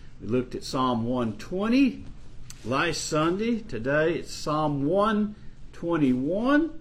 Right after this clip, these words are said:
It is good to see each and every one of you here in the house of the Lord, gathered with God's people today. And before we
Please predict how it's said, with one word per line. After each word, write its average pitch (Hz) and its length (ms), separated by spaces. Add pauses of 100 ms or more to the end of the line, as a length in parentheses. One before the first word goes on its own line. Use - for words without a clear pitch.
(2250)
It 110 80
is 107 200
good 175 260
to 139 80
see 143 220 (100)
each 131 220
and 117 80
every 104 220
one 101 220
of 90 120
you 90 100
here 117 320
in 98 80
the 90 80
house 123 420
of 107 60
the 98 80
Lord, 123 480
gathered 127 500
with 101 140
God's 117 400
people 156 680 (1400)
today. 170 680 (1300)
And 131 180
before 196 400
we 151 460